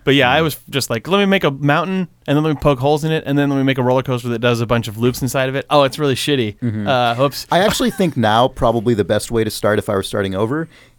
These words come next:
Speaker 2: is to draw, is, I, I, and I don't know, I could be wrong about this, but if I st-, if I st-, if at any point I start a new park, this is what I'm gonna do, and I think it's a good middle ground between those two, is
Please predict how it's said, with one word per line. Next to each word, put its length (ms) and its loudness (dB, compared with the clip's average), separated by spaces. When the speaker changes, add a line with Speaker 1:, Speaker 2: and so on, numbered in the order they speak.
Speaker 2:
is 260 4
to 420 0
draw, 480 2
is, 240 -4
I, 200 -4
I, 60 -6
and 240 -2
I 60 0
don't 100 4
know, 60 6
I 60 2
could 100 -6
be 80 4
wrong 160 2
about 140 2
this, 120 0
but 120 2
if 100 0
I 60 4
st-, 180 -6
if 140 -2
I 60 2
st-, 220 -8
if 100 0
at 80 4
any 160 2
point 160 2
I 60 2
start 180 0
a 20 2
new 60 2
park, 220 0
this 100 -4
is 60 -8
what 100 0
I'm 80 0
gonna 140 -2
do, 180 2
and 80 2
I 60 -2
think 180 -4
it's 100 -8
a 40 -10
good 180 -2
middle 200 -4
ground 280 -6
between 300 -10
those 180 -10
two, 240 -8
is 320 0